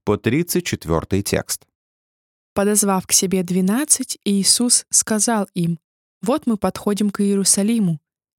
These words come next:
Speaker 2: и все, что написано пророками о Сыне Человеческом, сбудется, ибо отдадут его в руки язычников и будут насмехаться над ним и оскорблять его. Будет он оплеван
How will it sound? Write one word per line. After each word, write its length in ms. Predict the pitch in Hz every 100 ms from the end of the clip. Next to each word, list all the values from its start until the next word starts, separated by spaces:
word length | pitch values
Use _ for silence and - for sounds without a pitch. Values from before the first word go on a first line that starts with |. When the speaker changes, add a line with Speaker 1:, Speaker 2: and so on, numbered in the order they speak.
| -
Speaker 2:
и 120 | 208
все, 260 | - 208 196
что 180 | -
написано 600 | 196 196 - 185 - 175 175
пророками 600 | - 190 180 - 180 180
о 120 | 190
Сыне 360 | 180 - 180 185
Человеческом, 920 | - 190 180 233 294 208 - 180 165 _ _ _ -
сбудется, 760 | 170 170 240 220 196 - 160 - _ _ _ _ _
ибо 400 | 285 294 214 196
отдадут 640 | 190 175 185 180 233 277 -
его 300 | 196 190 233
в 60 |
руки 300 | 208 208 -
язычников 800 | 190 196 190 226 - 180 170 170 - -
и 80 | 196
будут 360 | 185 196 180 175
насмехаться 680 | 170 - 165 202 226 -
над 220 | 175 165 170
ним 220 | 170 180 _
и 80 | 208
оскорблять 720 | 208 - 220 202 196 170 -
его. 280 | 180 170 165 _ _ _ _ _
Будет 360 | 208 285 240 -
он 180 | - 214 -
оплеван 760 | 180 - 185 214 254 214 185